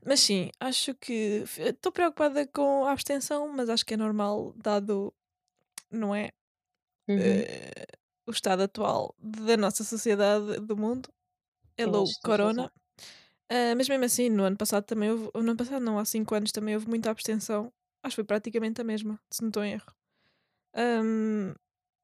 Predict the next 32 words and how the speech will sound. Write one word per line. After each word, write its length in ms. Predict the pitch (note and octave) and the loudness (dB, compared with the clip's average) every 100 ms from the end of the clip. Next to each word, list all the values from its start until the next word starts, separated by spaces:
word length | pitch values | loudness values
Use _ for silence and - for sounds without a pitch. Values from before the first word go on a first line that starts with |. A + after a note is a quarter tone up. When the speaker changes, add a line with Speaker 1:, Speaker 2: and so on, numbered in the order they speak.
| _ _ _ _ _ _ _ _ | _ _ _ _ _ _ _ _
Speaker 1:
e 880 | - B3+ B3+ C4 C4 B3+ B3+ B3+ B3+ B3+ | -4 -2 -2 -2 -2 -4 -4 -4 -4 -6
espero 340 | - B3+ A#3+ | -2 -2 -2
que 100 | - | 0
daqui 220 | B3 A#3 | 0 2
a 40 | A#3 | 0
cinco 320 | A#3+ A#3 A3 | 0 0 2
anos 300 | G3+ G#3 - | 2 0 -2
não 240 | A3 G#3+ | 0 -2
tenhamos 460 | G#3+ G#3+ G3+ G#3 G#3 | 0 0 2 2 2
um 120 | A3 | 2
Ventura 680 | G#3+ G#3+ A3 G#3 G3 G3 B3 - | 2 0 2 2 2 0 -4 -14
com 440 | - G3+ F#3+ F#3+ - - _ _ - | -8 -4 -4 -4 -8 -14 _ _ -4
mais 300 | G#3+ G#3 A3 | 0 0 -2
de 120 | A3 | -4
vinte 240 | G#3 G3+ | -2 -2
por 120 | - - | -6 -6
cento, 400 | G3+ G3+ - _ _ _ _ _ _ _ _ | -4 -4 -6 _ _ _ _ _ _ _ _
o 100 | C4 | -6
que 360 | C4 G#3 F#3 - - - - | -2 -2 0 -2 -8 -10 -4
cheira-me 380 | - F#3+ F#3 | -2 -2 -2
que 120 | G#3 - | -4 -4
é, 440 | - - - C4+ | -4 -6 -12 -16
é 60 | - | -12
pronto, 220 | - F3+ | -4 -4
está 160 | G#3 F#3 | -2 -4
a 40 | |
caminhar. 400 | - F3+ F#3 A#3 - _ - - _ _ _ | -4 -4 -2 -4 -8 _ -20 -20 _ _ _
Speaker 2:
Uhum. 380 | F#3+ F3+ F#3+ G#3+ - | 0 2 0 -2 -2
Speaker 1:
Ah, 580 | B3 B3 B3 B3 B3 B3 - - - - | 0 2 2 2 2 2 -2 -10 -16 -10
e 460 | - B3 B3 B3 B3 | -6 -2 -2 -2 -2
prometo 400 | - B3 B3+ - | -2 0 0 -2
que 580 | - A#3 A#3 A#3 A#3+ A#3+ | -6 -2 0 0 -2 -4